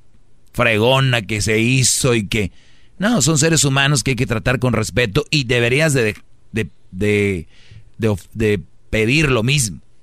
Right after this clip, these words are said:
respeto y que te valoren y que te cuiden y todo el rollo, en diferente manera. Entonces,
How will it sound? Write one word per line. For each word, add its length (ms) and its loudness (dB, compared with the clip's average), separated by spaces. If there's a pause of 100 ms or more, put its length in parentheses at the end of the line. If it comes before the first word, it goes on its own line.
(300)
respeto 720 -2
y 80 -2
que 160 -6
te 140 -4
valoren 580 2
y 60 -6
que 100 -8
te 160 -8
cuiden 600 0
y 60 -8
todo 180 -2
el 60 -2
rollo, 340 -6 (400)
en 100 -6
diferente 480 -2
manera. 340 -8 (960)
Entonces, 840 -2